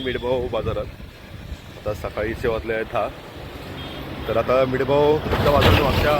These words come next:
आधीच्या व्हिडिओमध्ये तुम्हाला दाखवला होताच. आता थोडा तो मिठभाऊ बाजार स्थलांतर केला आहे एका नवीन जागेवर. तर चला आपण बघून घेऊया कसं आहे ते.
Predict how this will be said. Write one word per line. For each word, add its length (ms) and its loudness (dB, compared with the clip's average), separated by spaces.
आधीच्या 280 0
व्हिडिओमध्ये 280 2
तुम्हाला 260 -2
दाखवला 200 -2
होताच. 920 -6
आता 280 4
थोडा 220 4
तो 80 2
मिठभाऊ 300 4
बाजार 220 2
स्थलांतर 420 2
केला 140 -2
आहे 260 -6
एका 140 -4
नवीन 220 -2
जागेवर. 300 -2
तर 120 -6
चला 140 2
आपण 200 -2
बघून 220 0
घेऊया 240 -2
कसं 180 -6
आहे 80 -2
ते. 100 -8